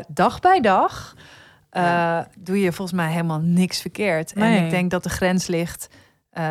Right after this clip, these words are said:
Speaker 1: bij wanneer word je er ongelukkig van. Eh, als dat zo is. Want ik weet helemaal niet of dat, wa-, waarom zou je er in godsnaam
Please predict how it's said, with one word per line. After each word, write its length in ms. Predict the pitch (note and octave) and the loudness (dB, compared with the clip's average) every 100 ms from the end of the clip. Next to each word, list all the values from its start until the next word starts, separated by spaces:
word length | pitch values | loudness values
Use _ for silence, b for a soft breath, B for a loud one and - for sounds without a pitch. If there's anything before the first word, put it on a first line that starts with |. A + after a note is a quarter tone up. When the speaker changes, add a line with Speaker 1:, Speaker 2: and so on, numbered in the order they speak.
| D#3+ | 0
Speaker 1:
bij 440 | E3 D#3+ D#3 D3+ _ _ | 2 2 0 -4 _ _
wanneer 360 | F3+ F3 F3 | -2 0 0
word 180 | E3+ F#3 | -2 -6
je 80 | - | -6
er 60 | F3 | -6
ongelukkig 600 | F3+ G3 A#3 A#3+ - - | -6 0 0 0 -6 -8
van. 320 | B2 D3 D#3 _ _ _ _ _ | -8 -6 -8 _ _ _ _ _
Eh, 640 | E3 D#3 D#3 D#3 D#3+ D#3 D3 - | -4 -2 -2 -4 -4 -6 -8 0
als 260 | G3+ F3 | 2 2
dat 220 | F#3+ E3+ - | 0 -2 -6
zo 220 | - E3+ | -2 -2
is. 420 | D4 A4+ - - b _ | 0 0 -2 -8 b _
Want 160 | A3+ G#3+ | -4 -2
ik 160 | A3+ G#3 | -4 0
weet 260 | G#3 G#3 | 2 2
helemaal 200 | G3 F#3+ | 0 0
niet 200 | F#3 F3 | -2 -4
of 140 | G3+ F3+ | -6 -2
dat, 240 | F#3+ F3+ | -2 -2
wa-, 240 | F#3 F#3+ F3+ | -4 -4 -2
waarom 220 | F#3 F#3+ | 0 0
zou 160 | G3 F3+ | 2 0
je 60 | |
er 80 | F#3 | 0
in 80 | F3+ | -4
godsnaam 520 | - A#3 - G3 | -2 -4 -2 -2